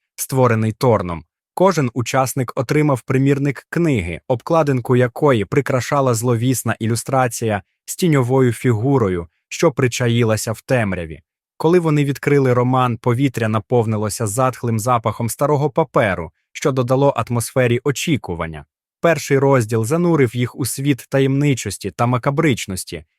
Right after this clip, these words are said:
де кожне вбивство було більш шокуючим і творчо виконаним, ніж попереднє.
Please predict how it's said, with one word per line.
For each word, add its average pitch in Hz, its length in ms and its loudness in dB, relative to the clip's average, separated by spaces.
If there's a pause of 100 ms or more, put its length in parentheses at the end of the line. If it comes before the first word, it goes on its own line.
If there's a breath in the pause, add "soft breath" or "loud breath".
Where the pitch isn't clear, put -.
(120)
де 127 160 0
кожне 131 420 2
вбивство 120 600 0
було 127 260 0
більш 127 300 0
шокуючим 123 960 -2
і 131 80 0
творчо 127 460 -2
виконаним, 95 680 -2 (240)
ніж 131 200 0
попереднє. 107 720 -2